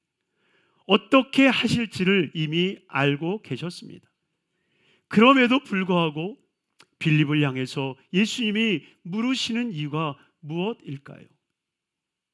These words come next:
바로 이 오병이어의 기적의 주인공을 바로 빌립으로 만들고자 하시는 예수님의 마음이 있다라고 하는 거예요. 여러분, 때때로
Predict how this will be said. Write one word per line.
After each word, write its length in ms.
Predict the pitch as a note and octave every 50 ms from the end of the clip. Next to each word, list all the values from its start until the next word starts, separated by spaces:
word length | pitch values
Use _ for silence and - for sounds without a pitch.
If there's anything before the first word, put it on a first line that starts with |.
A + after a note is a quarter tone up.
| _ _ _ _ _ _ _ _
바로 460 | - G2+ G2+ A2+ A2+ A#2+ A2 A2 B2 C#3 _ _ _ _ _ _ _ _ _ _ _ _ _ _ _ _ _
이 180 | - A3 A#3+ C4+
오병이어의 960 | A#3+ F#3 G3 G3 G3 G3+ G#3 G#3 G#3 G3+ F#3+ F3+ F3+ F#3 F#3 F3+ F#3+ F#3 F#3
기적의 480 | - - D3+ C#3 D3+ C#3+ C3+ D3+ D#3+ E3+
주인공을 760 | - - - A#2+ B2 B2+ A2+ G#2+ A2 A#2+ C3 C3 A#2+ - _ _ _ _ _ _ _
바로 220 | - - A2+ A#2+ A#2
빌립으로 560 | - - F3+ F#3+ G3+ A#3 A#3 G#3 G#3+ G#3+ G#3+
만들고자 640 | G3 E3 C#3+ C#3+ D3+ D3 C#3 D3 C#3+ C#3 D#3+ D3
하시는 440 | C3+ A#2+ - - A2+ B2+ C3 A#2+ A2 _ _ _ _ _ _ _ _ - -
예수님의 640 | C3 C3+ C#3 - C3 A#2 A2 A#2+ B2+ B2+ B2 B2+ _ _ _ _ _
마음이 440 | - - B2+ C#3 E3+ F#3+ G3 G#3+ A3
있다라고 640 | G3 D#3 - - F3 E3+ F3 F#3 F3+ B2+ G2+ - F#2+
하는 220 | F#2+ F#2+ A#2+ D#3+
거예요. 340 | F3 E3 - G2+ A2 A#2 _ _ _ _ _ _ _ _ _ _ _ _ _ _ _ _ _ _ _ _ _ _ _ _ _ _ _ _ _ _ _ -
여러분, 320 | C3 B2+ B2+ C#3+ C#3 C#3 -
때때로 580 | - D#3+ D3 - C3 A#2 C3+ C3+ C3 C#3 D3